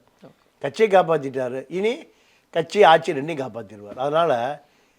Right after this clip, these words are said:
Speaker 2: இருபத்தி ஆறுல எடப்பாடி தான் வருவார். இதுதான், உம், எழு-, எழுதாத சூத்திரம். ஏன்னா,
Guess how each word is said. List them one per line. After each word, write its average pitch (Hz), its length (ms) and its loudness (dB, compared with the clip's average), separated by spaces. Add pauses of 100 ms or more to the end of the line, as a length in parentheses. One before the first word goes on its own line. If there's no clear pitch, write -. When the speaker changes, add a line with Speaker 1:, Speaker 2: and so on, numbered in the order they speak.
(180)
Speaker 2:
இருபத்தி 240 480 -4
ஆறுல 226 280 6
எடப்பாடி 175 440 2
தான் 185 160 2
வருவார். 143 360 -2
இதுதான், 143 340 0
உம், 110 560 -8 (360)
எழு-, 139 220 -4
எழுதாத 165 420 0
சூத்திரம். 123 380 -10
ஏன்னா, 151 500 -4